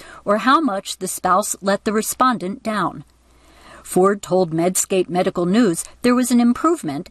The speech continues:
an average of point twenty-one percent decrease in A one C when participants transitioned into a marriage or domestic partnership,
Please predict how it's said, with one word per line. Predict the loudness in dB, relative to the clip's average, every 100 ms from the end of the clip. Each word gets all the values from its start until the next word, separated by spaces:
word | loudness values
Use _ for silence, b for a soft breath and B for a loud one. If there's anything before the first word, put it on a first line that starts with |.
| -6
an | -4
average | 0 0 0 -4 -4 -4
of | -4 -6
point | 0 2 2 -2
twenty-one | -2 0 2 2 0
percent | 0 -2 -2 -2 -4 0
decrease | 0 2 0 -2 -2 -4
in | -4 -2
A | 0 0
one | 2 -2 -2
C | -2 0 -2 -4 B B
when | -2 -2
participants | 0 -4 0 -2 -2 0 0 0 0
transitioned | 0 0 2 2 2 0 -2 -2
into | -2 0 2
a | 2
marriage | 2 2 2 0 -2
or | 0 0
domestic | 0 -2 -2 -2 -4 0
partnership, | -2 -2 -8 -8 -8 -10